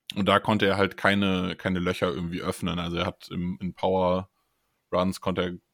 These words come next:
konnte er nix aufmachen für den Running Back und dann war bei ihm häufig Schluss, wenn über ihn gelaufen wurde. Das war nicht gut, aber man muss auch ganz ehrlich sagen, ich verstehe dann auch in dem Zuge das Play-Calling nicht,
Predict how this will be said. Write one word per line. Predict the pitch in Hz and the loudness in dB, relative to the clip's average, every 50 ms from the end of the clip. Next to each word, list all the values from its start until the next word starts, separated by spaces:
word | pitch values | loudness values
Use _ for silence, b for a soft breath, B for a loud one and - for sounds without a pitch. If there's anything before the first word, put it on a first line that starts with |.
| _ | _
konnte | - - 95 90 | -8 -6 -2 -2
er | 90 | 0
nix | 92 90 - | -2 -2 -2
aufmachen | - 95 104 110 - 113 107 98 - - 101 98 | 2 4 4 4 4 4 2 2 2 0 -4 -4
für | - - | -2 -2
den | 98 98 95 | -2 0 2
Running | 92 92 95 98 95 92 | 2 2 0 0 0 0
Back | 92 92 - | 0 -2 -2
und | - 92 87 | -4 -6 -4
dann | 85 85 87 87 87 87 90 - _ _ | -4 -2 -2 -4 -4 -6 -8 -12 _ _
war | - - - 87 90 87 | -12 -4 -2 0 0 0
bei | 87 92 | 0 -2
ihm | 78 90 95 95 95 | -2 -2 -2 0 0
häufig | 95 90 - 92 - | 0 -2 -2 -6 -8
Schluss, | - - 107 107 107 - - | -4 -2 0 0 0 0 0
wenn | 92 90 | 0 0
über | 87 92 87 87 | 0 -2 -4 -4
ihn | 80 90 92 | -2 -2 -2
gelaufen | 90 87 87 92 - - - 87 85 | -2 -2 -2 -2 -2 -4 -6 -6 -4
wurde. | 95 101 107 113 117 117 113 b b b b b b b b b b b b b b | 0 2 4 4 4 2 0 b b b b b b b b b b b b b b
Das | - 95 - - | -14 -10 -6 0
war | 92 92 98 | 0 2 4
nicht | 98 98 98 95 - - | 4 4 2 0 -2 -4
gut, | - 113 131 139 147 139 - - | -2 0 2 2 2 0 0 -2
aber | - 95 98 98 98 | 0 2 4 4 4
man | 98 95 92 | 4 4 2
muss | 101 107 - | 2 0 -2
auch | 101 95 | -2 -2
ganz | 101 101 98 | -2 -4 -4
ehrlich | - - 95 92 - | -4 -4 -4 -6 -6
sagen, | - - 95 98 98 98 98 98 98 92 - _ _ _ _ _ _ | -4 -4 -2 -2 -2 0 -2 -2 -2 -4 -8 _ _ _ _ _ _
ich | - 92 - - | -10 -10 -8 -6
verstehe | - 101 98 - - - 104 101 110 | -2 -2 -2 -2 -4 -4 0 2 2
dann | 110 107 98 | 4 2 2
auch | - 64 76 95 101 101 - - - - | 0 -2 -2 0 -2 -2 -2 -8 -10 -4
in | 98 98 85 | -4 -2 0
dem | 98 107 113 113 113 | 2 2 2 2 0
Zuge | - - 113 107 110 | -2 -2 0 2 2
das | 98 95 - - | 2 0 -2 -4
Play-Calling | - - 101 110 107 - 104 90 85 85 85 87 | -2 -2 -2 0 -2 -2 -2 -2 -2 -2 -2 -2
nicht, | 87 95 107 - - | -4 -4 -6 -8 -14